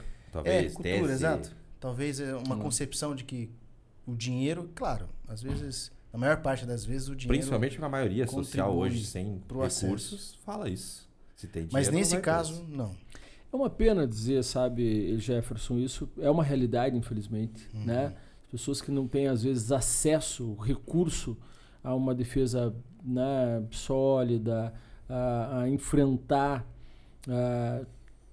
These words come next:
Speaker 3: com todo o rigor que um processo penal precisa, às vezes as pessoas estão mais sujeitas a uma condenação. Por que que eu digo isso? Porque no processo penal,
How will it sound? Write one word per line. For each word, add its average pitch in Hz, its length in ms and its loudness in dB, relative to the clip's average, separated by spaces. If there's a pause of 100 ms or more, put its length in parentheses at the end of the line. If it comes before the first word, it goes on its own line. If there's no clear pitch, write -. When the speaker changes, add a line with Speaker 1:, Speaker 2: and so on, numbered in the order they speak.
(560)
Speaker 3:
com 165 180 10
todo 175 300 10
o 180 40 10
rigor 143 520 10
que - 100 -2
um 120 60 2
processo 117 520 -2
penal 120 520 0
precisa, 117 640 2 (480)
às 127 120 -4
vezes 143 160 -2
as - 40 -6
pessoas 139 320 0
estão 143 140 0
mais 147 320 4
sujeitas 127 920 0 (300)
a 127 120 0
uma 131 200 4
condenação. 123 640 0 (100)
Por - 100 -2
que 165 80 -4
que 175 60 0
eu 180 60 4
digo 127 280 2
isso? - 280 -2 (400)
Porque 156 480 6 (760)
no 156 680 8 (120)
processo 147 640 8
penal, 120 640 2